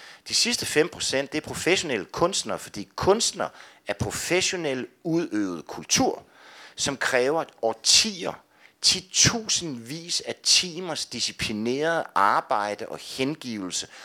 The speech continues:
for at nå derhen, hvor din stemme bliver til et instrument, hvor din prosa synger og bliver til skønlitteratur. I det mesterlære, det er at gå fra at være lærling og ikke kunne en skid til at kunne lave den,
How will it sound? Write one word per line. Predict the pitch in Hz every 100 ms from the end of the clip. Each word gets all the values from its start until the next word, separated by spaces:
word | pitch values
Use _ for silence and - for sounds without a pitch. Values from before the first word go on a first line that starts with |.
| -
for | - - 143 143 120
at |
nå | 110 110 123
derhen, | 135 143 156 131 117 127
hvor | 80
din | 101 90
stemme | - - 101 113
bliver | 127 98
til | -
et | 87
instrument, | 67 - 73 71 78 98 - - _ _ - - - -
hvor | -
din | 92 98
prosa | - 110 120 139 135 76 - -
synger | - - 107 113 117 -
og | - -
bliver | 87 80
til | -
skønlitteratur. | - 127 117 95 82 64 - 50 - - - - - _ -
I | 120
det | - 127
mesterlære, | 127 247 - 175 73 50 - _ _ _ _
det | -
er |
at | 175
gå | 196 208
fra | -
at | 151
være | 85
lærling | 73 151 185 180 175 170
og | 78 90 76 - - _ -
ikke | - 170
kunne | - 160
en |
skid | 127 - 196
til | 180 -
at | 143
kunne | 143
lave | 107 107 156
den, | 156